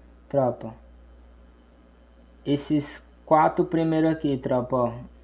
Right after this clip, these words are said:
em de-, deslizar pra cima e depois pra baixo, tropa. Ó, vocês vão deixar em tocar, tropa, ó. É esse daqui, ó, que tá azulzinho, ó, tocar, ó. Vocês vêm aqui,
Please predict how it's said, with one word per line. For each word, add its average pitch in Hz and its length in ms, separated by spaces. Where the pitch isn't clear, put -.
em 135 140
de-, 139 400
deslizar 151 960
pra 131 220
cima 147 640
e 143 100
depois 139 500
pra 151 220
baixo, 131 360
tropa. 110 480
Ó, 117 260
vocês 131 320
vão 131 140
deixar 135 340
em 139 80
tocar, 151 600
tropa, 117 340
ó. 110 100
É 123 80
esse 123 180
daqui, 143 340
ó, 117 80
que 120 140
tá 120 140
azulzinho, 123 400
ó, 110 40
tocar, 123 480
ó. - 80
Vocês 123 220
vêm 123 160
aqui, 135 420